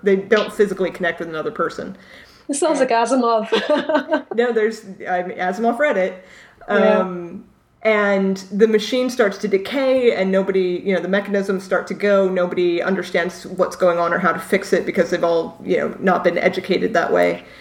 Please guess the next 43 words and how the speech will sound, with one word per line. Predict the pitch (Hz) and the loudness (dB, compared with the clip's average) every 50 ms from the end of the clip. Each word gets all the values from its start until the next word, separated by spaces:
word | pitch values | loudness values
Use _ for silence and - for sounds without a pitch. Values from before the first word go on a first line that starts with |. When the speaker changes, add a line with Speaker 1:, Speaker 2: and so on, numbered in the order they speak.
| - - - - | -20 -20 -14 -6
Speaker 1:
And | - 214 214 233 | -4 -2 2 2
there, | 214 214 208 - | 4 4 4 2
Speaker 2:
Mm-hmm. | 226 220 214 | 0 -2 -2
Speaker 1:
and | 214 208 | -2 -2
there's | 196 190 190 190 190 196 | 0 0 0 -2 -2 -6
one | 196 185 202 220 220 214 214 | -4 -2 -2 -2 -2 -2 -4
character, | 208 208 208 190 185 175 175 - 180 175 175 | -6 -2 -2 -2 -2 -2 -4 -4 -6 -6 -6
somebody's | 175 - 214 208 - 185 185 190 185 | -6 -4 -6 -4 -4 -4 -6 -6 -6
son, | - 202 175 170 170 165 170 165 | -4 -2 -2 -2 -2 -4 -6 -6
who, | 180 196 190 - 208 180 175 170 165 160 - - | -8 -10 -4 -2 0 0 0 0 -2 -4 -6 -2
who | 185 185 180 175 180 - - - _ _ _ | 0 0 0 0 -2 -6 -14 -20 _ _ _
decides, | 190 - - 185 180 175 - | -6 0 2 2 2 4 4
"That's | 269 302 294 294 | 4 4 4 2
it, | 359 359 381 302 - - - | 0 -2 -2 -2 -4 -2 0
I'm | 277 285 294 | 0 0 2
getting | 311 294 - 285 | 0 0 0 2
out | 285 294 285 285 | 0 0 2 0
of | 285 | 0
here." | 285 269 254 240 214 | 2 2 4 4 4
And | 202 220 233 | 4 4 2
he | 214 | 2
actually | 202 190 190 - 208 185 | 0 0 -2 -2 -2 -2
cr-, | 190 - 196 180 - | 0 0 -2 -2 -2
climbs | - - 190 185 190 185 | 0 0 2 2 2 2
up | 185 180 - | 0 0 0
to | 175 | -4
the | 180 175 | -6 -8
surface, | - - 190 180 175 - 175 170 165 - - | -4 -2 -2 -2 0 0 0 0 0 -2 -4
and | 185 175 | -4 -2
everyone's | 185 190 185 185 180 180 | 0 0 0 0 0 0
like, | 190 180 165 | 0 2 4
"Oh, | 269 339 349 339 | 4 4 4 2
you | 311 277 311 | 2 0 0
can't | - 302 285 277 - | 2 2 2 2 4
go | 247 247 | 2 2
to | 254 240 | 2 2
the | 247 240 | -2 -4
surface." | 233 220 214 220 220 220 214 202 196 196 - | -2 0 0 0 0 0 -2 -2 -4 -4 -2
And, | 208 190 185 190 185 | -2 -2 -2 -2 -2
and | - 185 185 214 | -2 0 0 0
he's | 190 190 | 2 2
like, | 208 185 | 0 0
"Ha | - 285 | 0 0